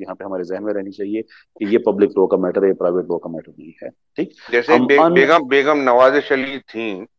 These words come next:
Speaker 2: आपके
Speaker 1: जी,
Speaker 2: टे-,
Speaker 1: जी।
Speaker 2: टेलीविजन पे कई साल आती रही होंगी।
Speaker 1: मेरे पास
Speaker 2: वो
Speaker 1: कोई
Speaker 2: थे
Speaker 1: एविडेंस
Speaker 2: मर्द,
Speaker 1: नहीं है कि वो,
Speaker 2: वो
Speaker 1: कि वो
Speaker 2: थे
Speaker 1: हमले
Speaker 2: मर्द।
Speaker 1: से, देखें,
Speaker 2: अली नाम
Speaker 1: अब,
Speaker 2: था उसका लड़के का।
Speaker 1: अब, जी, बिल्कुल, हम जानते हैं उनको, लेकिन हमारे, हमारे पास कोई public evidence ऐसा नहीं है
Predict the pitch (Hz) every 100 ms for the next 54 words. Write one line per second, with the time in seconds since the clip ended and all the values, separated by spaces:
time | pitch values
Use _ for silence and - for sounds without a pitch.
0 | _ _ - 104 - 117 90 117 110 117
1 | 113 120 127 123 131 131 131 151 139 117
2 | 92 101 95 90 80 76 - _ _ _
3 | _ 127 117 123 123 - 123 117 127 123
4 | 113 107 98 95 101 95 95 _ - 117
5 | 101 143 131 127 120 117 _ _ _ _
6 | _ _ _ _ _ _ - - - 87
7 | 87 113 139 147 147 131 - 135 131 151
8 | 127 113 120 107 131 98 92 - - 85
9 | 95 117 90 98 120 98 92 - 90 85
10 | 90 90 107 85 80 80 - 127 120 87
11 | 202 143 110 101 101 107 - - 98 104
12 | 135 131 113 - 113 110 117 123 110 104
13 | 104 98 92 98 92 95 87 98